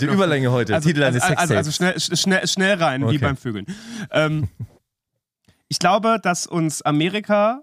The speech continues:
Speaker 1: beziehungsweise die U S A ein sehr, sehr, sehr, sehr wertvoller Kompass gerade sind in der Welt. Weil wir sehen innerhalb der U S A extrem gut, was passiert, wenn jetzt irgendwie in einer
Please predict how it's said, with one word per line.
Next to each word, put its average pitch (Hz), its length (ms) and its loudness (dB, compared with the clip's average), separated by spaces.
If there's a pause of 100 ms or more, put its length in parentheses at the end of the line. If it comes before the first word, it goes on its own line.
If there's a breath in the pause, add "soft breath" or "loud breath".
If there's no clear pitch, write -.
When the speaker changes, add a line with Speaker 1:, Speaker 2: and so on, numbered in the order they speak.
Speaker 1:
beziehungsweise 147 600 -4
die 139 140 -6
U 143 80 0
S 131 100 -2
A 175 380 0 (220)
ein 160 80 -2
sehr, 165 260 2
sehr, 165 260 2
sehr, 156 280 0
sehr 147 300 -2
wertvoller 143 560 -2
Kompass 123 460 -4
gerade 104 300 -6
sind 90 240 -10
in 95 100 -10
der 92 160 -8
Welt. 90 260 -10 (400 soft breath)
Weil 143 160 0
wir 151 120 2
sehen 180 380 2
innerhalb 170 560 0
der 156 180 0
U 139 100 -2
S 139 160 -2
A 156 320 0
extrem 151 520 -4
gut, 185 280 -6
was 151 200 -2
passiert, 170 580 -2
wenn 151 140 0
jetzt 143 220 -4
irgendwie 143 560 -4
in 135 140 -2
einer 123 420 -2